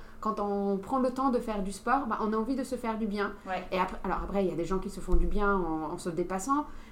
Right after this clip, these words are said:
Speaker 1: mais, euh, on peut aussi se faire du bien en étant beaucoup plus bienveillant, en s'écoutant, et en, un jour en y allant à fond, et un autre jour en y allant un tout petit peu plus dou-,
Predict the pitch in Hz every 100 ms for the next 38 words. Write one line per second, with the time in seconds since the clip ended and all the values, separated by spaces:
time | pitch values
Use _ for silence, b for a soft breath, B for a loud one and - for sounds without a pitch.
0 | B 208 202 208 - 202 247 247 254 247
1 | 233 226 208 220 208 202 262 285 226 226
2 | 202 220 226 220 185 208 196 185 180 226
3 | 247 - 220 220 196 185 208 247 202 190
4 | 185 - 190 185 240 226 190 185 185 165
5 | 180 262 294 240 208 226 247 233 294 269
6 | 240 233 240 233 233 - 233 247 247 214